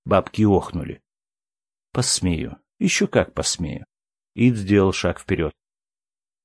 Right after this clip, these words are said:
"И не стоит рассчитывать, что нас не будет дома. Квартирами они чужими подторговывают, сволочи. Видали? Две комнаты и кухня.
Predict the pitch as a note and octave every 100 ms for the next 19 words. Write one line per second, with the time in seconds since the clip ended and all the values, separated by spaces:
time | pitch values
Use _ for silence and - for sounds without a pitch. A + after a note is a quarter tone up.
0 | _ A#2 A2+ A#2 - B2+ G2+ - G2 -
1 | - B2+ G2+ F2 - - G#2 G2 G2 -
2 | G#2 F#2 G2 G2 F#2+ F2+ D#2 B1 - -
3 | _ _ _ B2 B2 - C3 B2 A#2 A2+
4 | A2+ A2 - G2+ G#2 F#2+ - - _ G2
5 | F#2+ F#2 D#2 C#2 D2+ - - F2+ D#2+ C#2+
6 | - F2 A2 A#2+ C#3 F#2 - _ _ _
7 | _ G2+ A#2+ B2 A#2+ F2+ F#2 - A#2+ G2+
8 | - E2 - E2 D2+